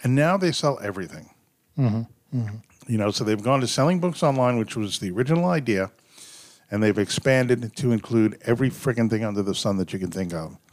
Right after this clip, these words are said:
Speaker 1: And listen, I don't, I don't fault them for doing a great job of delivering shit, shit to your house when you
Speaker 2: Yeah.
Speaker 1: want it in a, in a quick, timely fashion. They make it super easy to order online. They've become the go-to.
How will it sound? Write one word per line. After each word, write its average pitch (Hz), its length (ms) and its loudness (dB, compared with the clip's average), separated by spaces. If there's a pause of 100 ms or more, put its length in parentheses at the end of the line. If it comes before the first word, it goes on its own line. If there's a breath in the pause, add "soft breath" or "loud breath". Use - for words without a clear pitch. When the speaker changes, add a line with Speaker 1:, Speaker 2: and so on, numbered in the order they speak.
(580 soft breath)
Speaker 1:
And 135 120 2
listen, 147 280 4
I 113 160 2
don't, 180 320 2
I 127 120 4
don't 170 200 4
fault 151 260 0
them 151 200 0
for - 160 -4
doing 120 260 4
a 101 60 -2
great 113 280 2
job 110 480 4 (440 soft breath)
of 110 260 -2
delivering 110 640 4
shit, 135 240 -6 (100)
shit - 300 0
to 139 100 -2
your 113 160 2
house 113 400 2
when 107 140 2
you 120 140 4
Speaker 2:
Yeah. 113 60 4
Speaker 1:
want 117 240 6
it 196 100 -2 (560 soft breath)
in 120 100 2
a, 117 60 4
in 104 160 -2
a 101 60 0
quick, - 480 0 (280)
timely 147 360 2
fashion. 147 460 0
They 110 60 0
make 110 220 0
it 92 80 -6
super 151 360 2
easy 147 280 -2
to 139 80 -2
order 143 340 4
online. 139 480 2
They've 92 220 -4
become 123 340 -2
the 104 100 0
go-to. 127 540 2